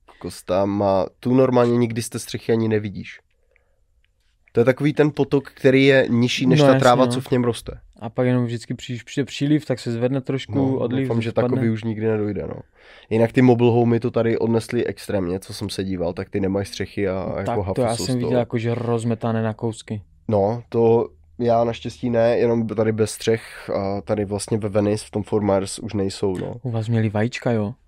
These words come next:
Speaker 1: No, to bylo hned, no to je po týdnu.
Speaker 2: Jo, takhle.
Speaker 1: To jsou fotky moje.
Speaker 2: No, já jsem si
Speaker 1: Jo.
Speaker 2: včera tež poprvé koupil
Speaker 1: Ale
Speaker 2: vajíčka.
Speaker 1: to si vem, že to je po týdnu.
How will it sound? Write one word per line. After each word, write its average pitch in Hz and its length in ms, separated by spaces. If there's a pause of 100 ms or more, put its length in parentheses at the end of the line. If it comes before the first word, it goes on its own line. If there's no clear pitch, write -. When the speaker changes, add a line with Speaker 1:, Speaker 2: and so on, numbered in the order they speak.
(140)
Speaker 1:
No, 113 220
to 120 100
bylo 120 180
hned, 120 240
no 110 160
to 117 120
je 110 40
po - 120
týdnu. 110 360 (420)
Speaker 2:
Jo, 110 240
takhle. 107 360
Speaker 1:
To 104 240
jsou 107 180
fotky - 300
moje. 107 220
Speaker 2:
No, 107 160
já 110 100
jsem 117 140
si 110 120
Speaker 1:
Jo. - 60
Speaker 2:
včera 113 220
tež - 180
poprvé 113 300
koupil 107 320
Speaker 1:
Ale 110 360
Speaker 2:
vajíčka. 110 220
Speaker 1:
to 120 120
si 127 140
vem, 120 160
že 113 100
to 123 100
je 117 60
po 117 140
týdnu. 117 540